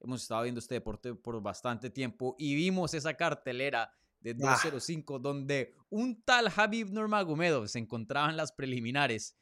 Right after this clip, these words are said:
Speaker 1: eh, eso habla de, de la potencia que tenía ese evento, ¿no? Y, y eso ya no se ve, ¿no? O, o muy raro se ve una cartelera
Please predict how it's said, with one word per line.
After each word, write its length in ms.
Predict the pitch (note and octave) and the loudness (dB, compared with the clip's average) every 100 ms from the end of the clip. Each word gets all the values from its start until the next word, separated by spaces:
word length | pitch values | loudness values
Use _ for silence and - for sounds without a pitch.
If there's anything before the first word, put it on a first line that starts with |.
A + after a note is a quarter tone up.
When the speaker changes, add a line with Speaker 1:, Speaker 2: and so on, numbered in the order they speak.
| _ - _ | _ -20 _
Speaker 1:
eh, 240 | A#2 A#2+ A#2+ | -4 -2 0
eso 300 | C#3+ D3 D3 | -2 -2 0
habla 240 | D3 C#3+ | 2 2
de, 200 | C#3 C3 | 2 0
de 140 | B2 B2 | -2 -2
la 180 | A#2+ - | -2 -4
potencia 500 | A2+ C3+ B2+ C3 A#2 | -4 -2 -2 -4 -8
que 80 | |
tenía 560 | G#2 G2+ A2 A2+ A2+ F#2+ _ _ _ | -8 -6 -4 -2 -2 -4 _ _ _
ese 300 | G#2+ G#2+ A#2 | -8 -6 -4
evento, 420 | A#2 G#2+ F#2 G#2 | -2 -4 -6 -6
¿no? 180 | B2+ E3 | -2 0
Y, 80 | D#3+ | 0
y 240 | D3+ D#3+ | -2 0
eso 200 | F3+ F#3+ | 0 0
ya 160 | F#3+ F#3 | 0 0
no 120 | F#3 | 0
se 160 | F3+ F3 | 2 4
ve, 220 | D#3 G2 | 4 2
¿no? 140 | B2+ | 2
O, 320 | C#3+ B2+ A#2 - | 2 2 -2 -4
o 100 | C3 | -4
muy 200 | D3+ E3 | 0 2
raro 340 | D#3 D#3 A2+ | 4 4 2
se 120 | - | -8
ve 60 | A#2 | -14
una 140 | B2+ | -14
cartelera 720 | - C3 - A2 A2 A2+ B2 | -6 -6 -6 -12 -8 -6 -6